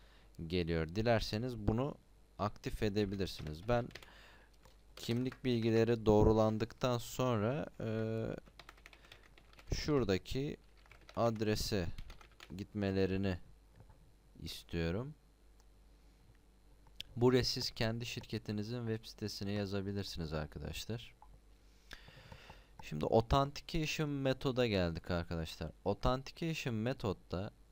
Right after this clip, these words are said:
Radius Authentication yapacak ve burada M C version ikiyi seçiyorum arkadaşlar. Burada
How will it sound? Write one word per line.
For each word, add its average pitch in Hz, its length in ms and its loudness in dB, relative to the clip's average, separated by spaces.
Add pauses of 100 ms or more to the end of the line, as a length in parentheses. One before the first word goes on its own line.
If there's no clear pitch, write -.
(160)
Radius 117 540 0
Authentication 101 800 -6
yapacak 87 480 -2 (220)
ve 104 240 0
burada 127 560 4 (420)
M 120 260 0
C 123 560 -4 (2500)
version 120 600 2
ikiyi 113 460 -4
seçiyorum 82 600 -4
arkadaşlar. 80 840 -6 (1040)
Burada 139 760 2